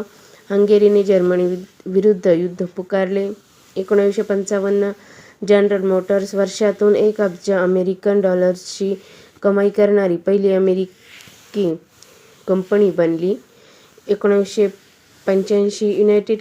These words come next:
किंगडमने युनेस्कोचे सदस्य बनले. एकोणीसशे नव्याण्णव बोरिस एल्स-, अ,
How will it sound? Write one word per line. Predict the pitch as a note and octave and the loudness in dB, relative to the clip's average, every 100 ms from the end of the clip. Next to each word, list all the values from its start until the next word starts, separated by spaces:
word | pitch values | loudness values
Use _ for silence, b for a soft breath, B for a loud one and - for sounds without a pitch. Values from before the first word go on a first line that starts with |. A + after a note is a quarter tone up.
| - | -2
किंगडमने | G#3+ G3+ G#3 G#3 G3+ E3+ | 2 2 4 2 2 2
युनेस्कोचे | F#3 G3 - - G3 F#3+ G#3+ | 0 0 -4 -2 -2 -2 -2
सदस्य | G3+ - F3+ F3+ F3 - A3 B3+ B B B B B | -4 -2 0 0 -2 -2 -4 -4 B B B B B
बनले. | F#3 F#3+ G3 G3 G3+ G#3 _ _ _ - | 2 4 4 4 0 -4 _ _ _ -6
एकोणीसशे | F#3 G#3 G#3 G3+ | 0 4 4 4
नव्याण्णव | G#3 F#3+ G3+ G3+ G3 G3+ G#3 _ - | 0 0 0 0 0 -2 -6 _ -10
बोरिस | G3 G3+ G3+ A3 G#3+ - - _ - - - | -2 2 2 0 -2 -8 -18 _ -20 -18 -4
एल्स-, | G3 G3+ F#3 - | -2 -2 -6 -10
अ, | F#3+ F3 F3 E3+ E3+ | -4 -2 0 0 -2